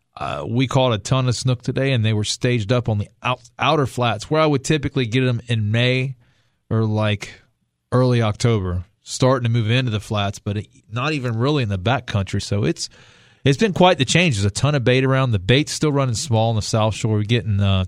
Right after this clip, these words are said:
thrown in three eighths or quarter inch net. So, um, go by Mister Lee's and get the, uh, humpback net.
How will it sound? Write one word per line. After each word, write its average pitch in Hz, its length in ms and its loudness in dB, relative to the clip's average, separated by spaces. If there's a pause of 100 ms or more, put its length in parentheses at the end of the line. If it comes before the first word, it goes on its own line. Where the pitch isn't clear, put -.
(120)
thrown 117 180 2
in 101 60 0
three 113 260 -2
eighths 117 200 -4
or 101 60 -4
quarter 113 360 -2
inch 110 180 -4
net. 107 320 0 (540)
So, 104 500 2 (140)
um, 98 320 0 (180)
go 110 120 -2
by 113 120 0
Mister 117 300 0
Lee's 113 260 0
and 101 120 0
get 104 200 -4
the, 101 240 0
uh, 98 100 2
humpback 107 520 -2
net. 110 240 -2